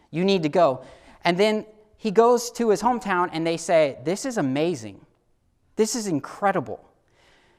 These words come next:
And so what I got from that was that the same change can be wanted or unwanted, depending on how you see it. Different people can be looking at the same change,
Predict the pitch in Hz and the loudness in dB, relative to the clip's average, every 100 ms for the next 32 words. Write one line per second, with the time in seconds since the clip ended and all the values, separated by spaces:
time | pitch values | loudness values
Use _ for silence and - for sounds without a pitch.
0 | _ 180 170 214 196 160 180 175 170 160 | _ -4 2 2 2 2 2 2 -2 -4
1 | 160 220 226 208 180 196 190 160 160 165 | 2 2 0 -4 -2 -2 -2 -4 0 0
2 | 156 - 156 - 226 247 254 - 226 208 | 0 -6 -6 -2 -2 0 -4 -6 -6 -4
3 | 151 151 - - 190 170 175 156 123 135 | -4 -6 -10 -10 -6 -4 -2 -2 -4 -6
4 | 147 190 226 240 240 233 170 160 170 185 | 0 0 0 -2 -2 -2 -2 -2 0 0
5 | 175 151 117 107 110 101 - - 143 - | 0 0 -2 -6 -10 -10 -12 -12 -10 -6
6 | 202 208 170 151 160 156 143 127 - 160 | -4 -2 -2 -4 -2 -2 -2 -6 -6 -8
7 | 107 - _ _ _ _ _ _ - 185 | -10 -14 _ _ _ _ _ _ 2 4
8 | 240 254 - 262 233 - 190 202 214 214 | 4 0 -2 -4 -4 -4 -2 2 2 2
9 | 196 - 156 - 226 240 220 - 247 185 | -2 -2 -4 -2 -2 -2 -6 -6 -4 -2
10 | 147 139 | -4 -6